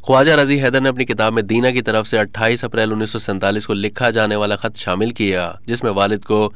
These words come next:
"My darling पापा" कहकर मुखातिब किया गया। उन्हें तहरीक पाकिस्तान में कामयाबियों पर मुबारकबाद दी गई,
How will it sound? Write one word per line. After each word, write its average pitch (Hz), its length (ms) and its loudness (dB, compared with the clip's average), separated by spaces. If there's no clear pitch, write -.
"My 107 200 2
darling 104 400 0
पापा" 104 260 0
कहकर 101 340 -4
मुखातिब 98 460 -4
किया 110 220 0
गया। 92 260 0
उन्हें 131 200 4
तहरीक 131 320 2
पाकिस्तान 117 400 -2
में 117 100 -2
कामयाबियों 104 640 0
पर 110 140 0
मुबारकबाद 98 580 0
दी 123 180 2
गई, 92 260 -2